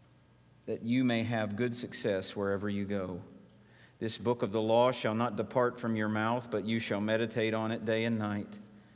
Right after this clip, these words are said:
so that you may be careful to do according to all that is written in it. For then you will make your way prosperous, and then you will have good success."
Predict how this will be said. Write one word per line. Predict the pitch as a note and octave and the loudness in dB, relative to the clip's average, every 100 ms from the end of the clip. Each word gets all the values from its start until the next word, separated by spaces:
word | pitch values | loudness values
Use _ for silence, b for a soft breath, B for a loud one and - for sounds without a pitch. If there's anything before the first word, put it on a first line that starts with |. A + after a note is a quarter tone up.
| b b - | b b -6
so | - A2+ | 0 0
that | A2+ | 2
you | A#2+ | 4
may | B2 A#2 | 4 2
be | G#2 A#2 | 2 0
careful | B2+ A#2+ A#2+ A#2 | 2 2 2 -2
to | A#2 | -4
do | G#2+ A#2 A2 G#2 | -2 0 2 0
according | G#2 A2+ A2 A2 | -2 -2 0 -2
to | G#2 G#2+ | -4 -2
all | F2 G#2+ G#2+ G#2+ A2+ - - | 0 2 2 0 -6 -12 -14
that | - G#2 | -8 -6
is | A2 G2+ | -4 -4
written | F#2 G#2+ G2 | -4 -4 -4
in | F#2+ G2 | -6 -6
it. | E2+ - - - b b b b _ - | -8 -12 -20 -20 b b b b _ -10
For | - G#2 | -6 -4
then | G2 A#2 A#2+ G#2 F#2+ - - - - - - - | 0 0 0 0 -4 -10 -16 -20 -20 -20 -20 -14
you | - G#2 | -6 -2
will | G#2 | 0
make | G2+ G2+ | 0 -2
your | G2+ F#2+ | -4 -4
way | F#2 | -4
prosperous, | F2 F#2+ F2+ - D#2 D2 - | -6 -6 -8 -8 -10 -10 -6
and | A2+ A#2 | -2 0
then | G#2 B2+ C#3 A2+ G2+ - - - - - - - - _ - - | 2 4 4 2 -2 -6 -12 -18 -20 -20 -20 -20 -20 _ -20 -10
you | G2+ G2+ | -6 -4
will | G2 G2 | -4 -4
have | F#2+ F2+ E2+ E2+ - - - - - - _ _ - F#2 | -4 -6 -6 -8 -14 -20 -20 -20 -20 -20 _ _ -12 -6
good | F#2 A#2 | -6 -8
success." | - - - D#2 D2+ - | -14 -14 -12 -12 -14 -18